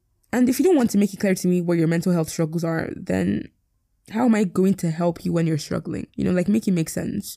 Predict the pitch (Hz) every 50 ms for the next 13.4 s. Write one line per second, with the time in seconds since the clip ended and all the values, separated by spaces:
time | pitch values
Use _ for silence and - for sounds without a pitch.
0 | - _ - 330 330 - 233 202 247 226 269 311 269 - - - - 196 196 190
1 | 185 - - 160 - - - 170 170 - 185 185 165 156 165 151 147 151 151 160
2 | 160 160 170 165 165 165 180 - - - _ _ _ - 208 190 190 175 190 180
3 | 165 156 151 156 - - - - 156 190 190 185 185 - 196 185 180 185 - -
4 | - - - - - - _ - 220 294 269 - 320 240 190 196 - - 185 175
5 | 160 - - 196 233 240 220 240 240 240 240 - - - - - - 180 165 165
6 | 156 - 165 160 165 - - 151 160 160 160 151 - - 170 - - 180 165 165
7 | 165 160 165 - _ - 190 202 196 202 247 233 269 226 170 170 165 - - 202
8 | 196 190 175 160 - 175 175 175 180 175 160 156 156 - - - - 160 156 160
9 | 156 - - - _ - 156 165 156 165 165 - 180 175 170 - 185 180 165 160
10 | 165 165 170 170 - 165 160 165 160 170 165 156 185 180 160 - - - 180 170
11 | - 180 156 170 160 160 151 156 160 165 160 165 - - 151 156 151 156 165 -
12 | - - - _ _ _ 165 151 - 170 170 170 175 175 170 170 180 170 - -
13 | - 180 165 156 151 151 147 -